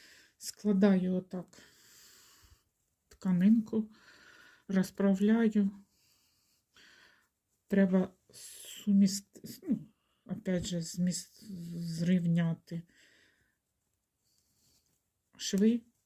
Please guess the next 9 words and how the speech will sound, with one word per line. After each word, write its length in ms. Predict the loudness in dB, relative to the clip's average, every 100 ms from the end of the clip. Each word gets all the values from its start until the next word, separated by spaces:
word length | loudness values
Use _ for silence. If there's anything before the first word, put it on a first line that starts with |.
| _ _
отой 380 | -6 -4 0 2
і 80 | 2
отой. 500 | -2 -4 -2 -2 -4 -16 -20 -20 _ _ -8
І 160 | -6
отак 480 | -2 -2 -2 -6 -6
от 220 | -14 -16 _ _ _ _ _
прос-, 320 | -6 -4 -4 -14 _ _ _ _ -12
ногтя 340 | -12 -8 -8
нема, 240 | -6 -8